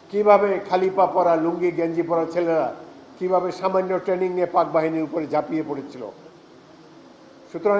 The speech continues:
এখনো সময় আছে। এখন কিছু কিছু উপদেষ্টার কথা শুনে মনে হয় তারা আগামী দশ বছর সংস্কার করতে চান। এই সরকার একটা দুর্বল সরকার,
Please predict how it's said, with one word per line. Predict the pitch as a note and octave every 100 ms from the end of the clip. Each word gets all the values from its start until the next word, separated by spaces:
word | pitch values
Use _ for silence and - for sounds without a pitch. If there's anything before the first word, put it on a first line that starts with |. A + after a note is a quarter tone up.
| A3
এখনো | G#3+ A#3 A3+ G#3
সময় | A3 G#3 F3
আছে। | D3+ A#2 - - - - - - - - - - - -
এখন | E3 - G#3 G#3+ A3+ - - - - F3+
কিছু | F3 A3+
কিছু | G#3 A3 G#3+
উপদেষ্টার | G3 G3+ G3+ - G#3+ G#3
কথা | G3+ F#3+
শুনে | G3+ G3+ F#3+
মনে | G3 G3+ G3
হয় | G3+ A3 - - -
তারা | F#3+ G3 G3 F3+
আগামী | F#3+ F#3 F#3
দশ | F3+ E3
বছর | F3 F#3 F#3 F3
সংস্কার | E3 E3 D#3+ C#3
করতে | C#3 D3 -
চান। | F#2 F#2 - - - - - - - - - - F#3
এই | G3+ A3
সরকার | G#3+ A3+ A3
একটা | A3+ A3
দুর্বল | A3+ A3+ A#3 A3
সরকার, | G#3+ - -